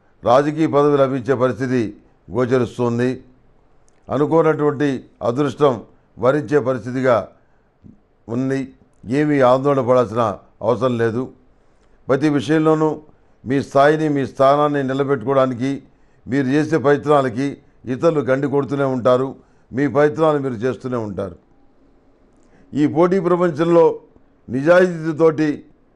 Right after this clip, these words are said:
ప్రవర్తించడం, నిజాయితీగా ఉండటం వల్ల వచ్చేటువంటి నష్టాలు, వీటన్నిటి బేరీజు వేసుకొని ఈ ప్రస్తుతం ఉన్నటువంటి ఈ అవినీతి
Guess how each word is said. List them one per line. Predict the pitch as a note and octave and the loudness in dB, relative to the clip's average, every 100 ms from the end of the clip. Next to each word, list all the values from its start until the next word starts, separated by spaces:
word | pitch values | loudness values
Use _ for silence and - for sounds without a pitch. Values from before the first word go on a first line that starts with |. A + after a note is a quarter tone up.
| _ - | _ 2
ప్రవర్తించడం, | D3 E3 C3 C#3+ C#3+ D3+ C#3+ - _ _ - | 4 4 0 -4 0 0 0 -12 _ _ -10
నిజాయితీగా | B2 E3+ F3+ D#3+ E3+ D#3 | 0 4 4 2 2 2
ఉండటం | D3 D3+ D#3+ D#3 | 2 0 0 0
వల్ల | D3+ C#3 B2 - _ _ - | 2 2 2 -4 _ _ -8
వచ్చేటువంటి | C#3 B2+ E3+ D3+ C#3 | -8 -2 -2 -2 -4
నష్టాలు, | B2 B2+ C#3+ D#3+ D3 C#3 - _ _ - | -2 -2 2 2 2 -2 -8 _ _ -10
వీటన్నిటి | C3+ C#3+ D#3+ F3+ D#3 | -2 -2 0 -2 -2
బేరీజు | C3 D3+ E3 D3 | 0 2 2 0
వేసుకొని | C#3 A#2+ C#3 C3+ B2+ - _ _ _ _ _ _ - | -2 -4 -2 0 -2 -6 _ _ _ _ _ _ -6
ఈ | C3+ C#3+ | 0 0
ప్రస్తుతం | B2+ C#3 D3+ - G#3+ G3 | 0 0 0 2 2 4
ఉన్నటువంటి | F#3 E3 E3+ D3+ D#3 B2 - _ _ _ _ _ - | 2 2 0 2 -4 -4 -16 _ _ _ _ _ -4
ఈ | C3+ C#3+ B2+ - _ _ _ _ - | 0 0 0 -6 _ _ _ _ -4
అవినీతి | A2+ D#3 G#3 G#3+ D3+ C#3 | 0 2 2 0 -2 -8